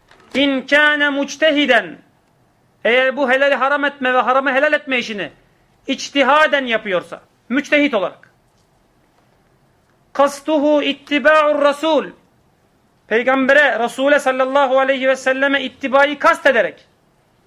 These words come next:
Yani kimden bahsediyor? Bir alimden. Müçtehit bir alimden. Resul sallallahu aleyhi ve selleme ittibayı kast ederek. Allah tebareke ve teala'nın muradının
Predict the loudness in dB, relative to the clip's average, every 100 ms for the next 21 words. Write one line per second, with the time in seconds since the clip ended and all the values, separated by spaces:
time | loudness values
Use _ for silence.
0 | _ _ _ _ _ _ _ -2 -2 -2
1 | -2 0 -2 -2 -6 -8 -12 _ _ _
2 | _ _ _ _ -4 0 2 2 0 -2
3 | -2 -10 _ _ _ _ -8 -6 -4 -6
4 | -2 0 0 -2 -4 -6 -10 _ _ _
5 | -2 -2 -2 -4 -2 -2 0 0 2 0
6 | 0 -2 -4 -4 -2 -2 -4 -8 -2 0
7 | 0 -2 -4 -6 -6 -10 _ _ _ _
8 | -4 0 0 0 0 0 0 0 -2 0
9 | 0 2 0 0 -2 -4 -10 _ _ _
10 | _ _ -2 2 2 2 0 -2 -2